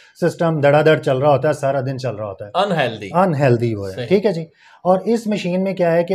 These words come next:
Speaker 1: आपको तमाम हेल्दी चीज़ें मिल रही हैं
Speaker 2: हम्म।
Speaker 1: और किसी किस्म का कोई वायरस, कोई, जैसे कोविड आया था या और, और प्रॉब्लम्स आई थी,
Speaker 2: सही।
Speaker 1: आपको इसमें कोई प्रॉब्लम नहीं है।
Speaker 2: हम्म।
Speaker 1: अल्हम्दुलिल्लाह, आप स्टार्ट करते हैं,
Speaker 2: हम्म।
Speaker 1: डिस्पोजेबल कप्स आपने यूज़ करने हैं
Speaker 2: सही।
Speaker 1: और एक ही मशीन से दस किस्म के कस्टमर्स को आपने एंटरटेन करना है।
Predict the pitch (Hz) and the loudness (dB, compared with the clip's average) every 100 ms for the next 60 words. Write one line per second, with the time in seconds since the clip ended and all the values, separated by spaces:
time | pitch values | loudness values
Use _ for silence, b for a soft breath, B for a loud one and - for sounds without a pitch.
0 | 185 156 175 175 - 202 190 165 147 202 | 0 2 0 -4 -6 -6 -2 -2 0 -2
1 | 165 131 120 156 185 156 139 175 170 147 | -2 -2 -2 -2 -4 -4 -2 -2 -2 -2
2 | 160 160 151 - 131 120 160 170 170 190 | -2 -4 -6 -12 -12 -4 2 2 2 -4
3 | 208 185 180 170 180 175 175 147 131 139 | -2 -2 -2 0 2 2 2 2 2 4
4 | 170 165 156 131 151 151 160 156 151 156 | 2 2 0 2 2 2 2 4 6 6
5 | 143 139 139 147 143 147 151 135 160 143 | 4 2 2 0 0 0 -4 -2 -2 0
6 | 143 127 143 143 131 127 175 - - - | 0 0 0 -2 -2 -2 -6 -8 -16 -12
7 | 123 151 143 156 143 143 147 131 123 101 | -4 0 0 0 -4 -4 -4 -2 -2 -6
8 | 104 104 101 101 123 147 156 165 160 160 | -10 -12 -12 -8 -4 -2 0 2 4 4
9 | 156 160 - - - 143 156 180 165 185 | 4 2 -2 -10 0 0 2 0 0 0
10 | 196 196 - 120 92 - _ - 139 147 | 0 -2 -16 -16 -16 -20 _ -4 -2 4
11 | 160 160 160 131 165 - 185 185 190 185 | 4 4 2 2 0 4 2 2 2 2
12 | 180 185 175 185 185 - - 131 180 202 | 2 2 2 0 -4 -10 -10 -2 2 2
13 | 202 - 202 208 214 180 165 160 185 175 | 2 -2 -2 0 -2 -2 -4 -2 0 0
14 | 123 202 208 180 165 175 175 165 - 160 | 0 -2 -2 -6 -4 -4 -2 -4 -4 -4
15 | 147 160 131 151 147 147 139 117 107 90 | 0 0 0 0 -2 -2 -2 -4 -4 -8
16 | 92 | -10